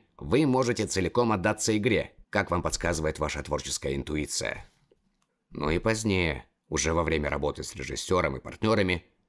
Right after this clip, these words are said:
вы можете в часы, свободные от общих репетиций, продолжать вашу игру воображения. Теперь вы вносите в неё советы и указания режиссёра, мизансцены и игру ваших партнёров.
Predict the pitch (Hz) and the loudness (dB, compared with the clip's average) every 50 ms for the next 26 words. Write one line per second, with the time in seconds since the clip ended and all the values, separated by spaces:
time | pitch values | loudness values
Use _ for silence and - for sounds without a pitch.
0 | _ _ _ _ _ - 78 82 123 135 123 117 120 95 95 85 - 80 - - | _ _ _ _ _ -6 2 2 4 4 6 4 4 2 2 0 -2 -4 -6 -2
1 | - 120 107 - - 117 104 - 82 82 82 82 98 95 78 69 69 67 65 - | -2 0 0 2 2 2 2 2 0 0 2 2 2 2 2 0 -4 -6 -2 -2
2 | 92 87 - - - - 69 - - 69 - - 117 113 - - 104 95 87 - | -2 -2 -2 -4 -4 -4 -6 -6 -6 -8 0 0 0 2 2 2 2 2 2 -2
3 | - _ _ _ _ _ - - 85 95 104 113 120 120 98 - 90 98 87 - | -6 _ _ _ _ _ -2 0 2 4 4 4 4 2 2 2 2 0 0 0
4 | - 71 71 69 82 101 113 90 76 82 82 78 71 73 73 73 - 76 65 60 | -2 -4 -2 0 2 2 2 2 2 2 0 0 0 -2 -2 -2 -2 -4 -4 -4
5 | 58 50 50 - - - _ _ _ _ _ _ _ _ _ _ _ _ _ _ | -6 -10 -12 -14 -16 -20 _ _ _ _ _ _ _ _ _ _ _ _ _ _
6 | _ _ _ _ _ _ _ - 175 170 123 120 120 117 120 147 131 87 92 107 | _ _ _ _ _ _ _ -2 2 4 4 4 4 4 4 2 2 2 2 2
7 | 104 92 87 82 - 80 69 73 85 85 82 - - - 80 98 110 - - 71 | 2 2 0 -2 -4 -4 -2 0 2 2 2 2 0 0 2 2 2 2 0 -2
8 | 64 - 78 73 95 87 82 69 65 62 65 64 62 57 - - 120 120 131 127 | -2 -2 -2 0 0 0 0 0 -2 -4 -4 -6 -6 -8 -2 2 2 4 4 4
9 | 120 98 - - 80 78 76 65 65 73 - - - - - 139 143 139 127 107 | 2 0 -2 -4 -4 -2 -2 -2 -4 -4 -6 -6 -6 -2 0 0 2 2 0 -2
10 | - - - _ - 110 131 135 127 170 175 117 113 107 - - 101 - - - | -4 -8 -16 _ 0 2 2 4 4 4 4 4 4 2 0 -2 -4 -4 -4 -4
11 | - - 62 58 - - - - | -4 -6 -8 -8 -10 -12 -16 -20